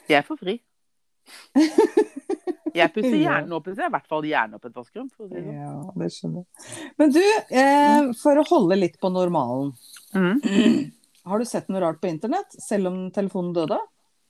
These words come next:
Speaker 1: Eh, nei, nå har det vært lite, egentlig.
Speaker 2: Ok. Jeg har nemlig s-, jeg har sett et par overskrifter som jeg undret meg over, da.
Speaker 1: Kjør.
Speaker 2: <clears throat> Den ene var «Døde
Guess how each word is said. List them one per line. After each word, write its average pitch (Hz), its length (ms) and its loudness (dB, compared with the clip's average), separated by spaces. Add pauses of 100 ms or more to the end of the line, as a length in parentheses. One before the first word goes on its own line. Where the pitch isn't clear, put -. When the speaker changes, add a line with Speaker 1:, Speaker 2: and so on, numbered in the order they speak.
(1900)
Speaker 1:
Eh, 160 760 0
nei, 170 200 0
nå 185 80 -2
har 185 80 -4
det 202 80 -10
vært - 80 -14
lite, 156 360 -8
egentlig. 240 240 -10 (680)
Speaker 2:
Ok. 143 160 -8 (500)
Jeg 202 140 6
har 254 160 4
nemlig 196 280 0
s-, - 320 -14
jeg 214 140 0
har 247 120 2
sett 208 180 -6
et 208 100 -8
par 190 140 -2
overskrifter 135 480 -6
som 160 160 -10
jeg 165 180 -10 (240)
undret 135 380 -4
meg 143 160 -2
over, 269 160 -4
da. 440 140 -6 (460)
Speaker 1:
Kjør. 381 180 -6 (560)
Speaker 2:
<clears throat> 262 500 2
Den 262 140 -4
ene 214 260 -6
var 208 260 -4 (420)
«Døde 208 600 -4